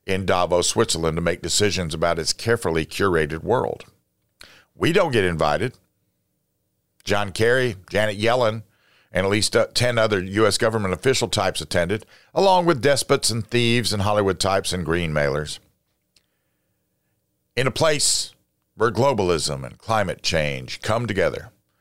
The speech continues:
over one thousand governmental and private aircraft landed to discuss eliminating your fossil fuel footprint. They don't set a good example for mere mortals. Rather, as the elite, they will always exempt themselves for what they mandate for others. Do as I say, not as I do.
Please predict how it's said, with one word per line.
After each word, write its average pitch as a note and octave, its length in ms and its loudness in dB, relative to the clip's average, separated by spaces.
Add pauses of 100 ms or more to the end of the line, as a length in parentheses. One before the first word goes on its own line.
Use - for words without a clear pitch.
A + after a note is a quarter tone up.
(420)
over F#2 220 2
one A#2 260 0
thousand A#2+ 520 0
governmental A#2 480 2
and F2+ 120 -2
private A#2 300 0
aircraft G#2+ 420 2
landed G#2 480 0
to F#2+ 100 -2
discuss E2+ 460 0
eliminating G2+ 600 2
your D#2+ 140 2
fossil G#2 380 -2
fuel F#2+ 400 -2 (120)
footprint. - 520 -4 (680)
They D#2 120 -6
don't B2 220 -2
set C#3+ 180 4
a B2+ 60 -2
good C3 200 0
example A#2+ 460 0
for F#2+ 140 -4
mere G2+ 240 2
mortals. F#2+ 400 2
Rather, F#2 360 2
as F2+ 220 0
the F2+ 120 2
elite, G2+ 340 0
they D#2+ 120 2
will D2+ 160 0
always E2+ 300 2
exempt E2+ 380 -2
themselves F#2+ 480 0
for F2 80 0
what E2 160 0
they F2+ 100 0
mandate D#2 500 -2
for - 120 -2
others. G#1 260 -4
Do C#2+ 140 -8
as C2 120 -6
I C#2 100 -2
say, A#2+ 420 2
not D#2+ 260 -2
as C#2+ 160 -4
I C2+ 160 -2
do. - 380 -14